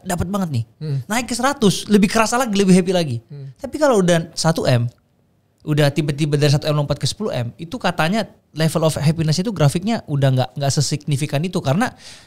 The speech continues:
Speaker 1: eh, kebutuhan hidupnya udah tercukupi.
Speaker 2: Nah, kalau gue nggak tahu itu ya. Tapi yang jelas kalau gue dengan istri sekarang lagi menghilangkan kemelekatan sih.
Speaker 1: Maksudnya
Speaker 2: Kemelekatan itu adalah kayak kamu tuh,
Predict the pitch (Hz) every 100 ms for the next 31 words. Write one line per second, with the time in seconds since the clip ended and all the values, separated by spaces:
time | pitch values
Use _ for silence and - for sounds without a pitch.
0 | _ - 180 175 - 170 185 190 175 185
1 | 277 202 160 139 147 202 - 104 - 175
2 | 185 170 131 139 160 214 135 139 160 165
3 | 160 101 98 _ _ _ 156 226 240 151
4 | 147 185 - 160 151 160 185 143 143 131
5 | 220 - 180 233 156 143 147 147 143 147
6 | 143 143 143 135 143 156 151 156 196 180
7 | 180 160 143 - - 131 - 117 107 -
8 | _ _ - 156 190 202 - 107 196 190
9 | 190 190 311 269 147 147 185 190 185 170
10 | 165 - - 165 170 180 180 294